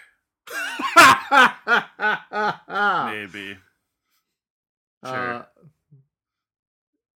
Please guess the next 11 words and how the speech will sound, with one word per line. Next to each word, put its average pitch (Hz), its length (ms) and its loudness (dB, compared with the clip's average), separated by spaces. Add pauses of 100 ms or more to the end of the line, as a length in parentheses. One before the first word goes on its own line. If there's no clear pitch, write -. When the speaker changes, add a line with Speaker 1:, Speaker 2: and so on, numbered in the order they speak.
(400)
Speaker 1:
how - 280 -14
do 160 80 -10
you 156 120 -10
feel 151 260 -12
about 131 220 -12
it - 80 -20
compared 113 420 -16
to 107 240 -18
Date 107 380 -20
Night? - 200 -20 (2000)
Speaker 2:
Oh, 131 220 -12